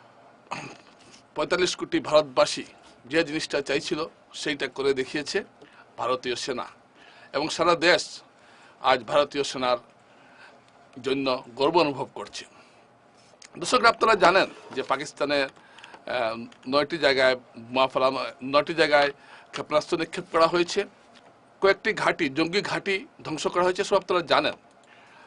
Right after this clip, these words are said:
তবে কিছু, আমি কিছু তথ্য এখানে হাজির করছি যে, যেটা হয়তো আপনারা শুনছেন কিন্তু অতটা খেয়াল করেননি হয়তো। অন্যবার যেমন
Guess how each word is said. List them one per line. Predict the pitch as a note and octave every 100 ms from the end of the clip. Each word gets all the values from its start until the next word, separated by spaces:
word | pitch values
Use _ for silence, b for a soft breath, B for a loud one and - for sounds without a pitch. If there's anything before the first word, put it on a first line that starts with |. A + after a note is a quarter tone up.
| b b b _ - -
তবে | G#3+ A3
কিছু, | A#3 A3
আমি | A#3
কিছু | A3+ B3+ G#3
তথ্য | G#3 -
এখানে | G3 G3 D3
হাজির | D3 D3
করছি | C#3+ -
যে, | D#3 D3+
যেটা | E3 F#3+
হয়তো | G3+ G3+
আপনারা | G#3 G3 -
শুনছেন | G3+ G3+ - F3+ D#3+
কিন্তু | F3+ E3+ G3 - -
অতটা | G3 G3 -
খেয়াল | G3 G3 D#3
করেননি | C3 B2 B2
হয়তো। | A#2 G3+ - _ B B B B B B B _ -
অন্যবার | G3 A#3 B3+ C4+ F4+ - _ b b b
যেমন | G3